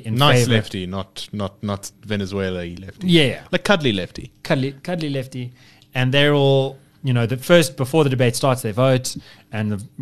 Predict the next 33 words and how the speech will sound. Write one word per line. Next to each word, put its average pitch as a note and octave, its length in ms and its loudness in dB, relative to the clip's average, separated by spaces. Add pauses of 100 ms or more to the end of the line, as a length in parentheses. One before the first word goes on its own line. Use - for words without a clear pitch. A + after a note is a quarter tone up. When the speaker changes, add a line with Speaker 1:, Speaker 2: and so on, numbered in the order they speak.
(160)
Speaker 1:
vast A#2+ 600 -2
majority A2 720 -2
are F#2+ 180 -8
on G2 160 -8
side G#2 240 -6
with F#2+ 160 -14
Fareed G#2 260 -8
Zakaria. D3+ 400 4
They A#2 120 0
say, A#2 160 -6
"No, G3+ 180 4
the D#3+ 60 0
liberal C3 240 -2
world A#2 180 0
order A#2 140 -6
is G#2+ 80 -10
far A#2 160 -6
from C#3 160 -10
over." G3+ 220 -2 (540)
And A#2 160 -2
then A2+ 160 0
after A#2+ 300 0
the A2+ 80 -4
debate, A2 320 -2
even G3 300 2
more G3+ 260 8
people B2+ 280 -2
vote G2+ 220 -6
for G2 140 -16
Fareed F#2+ 340 -12
Zakaria. - 380 -16
So A#2+ 120 -2
he A2 40 0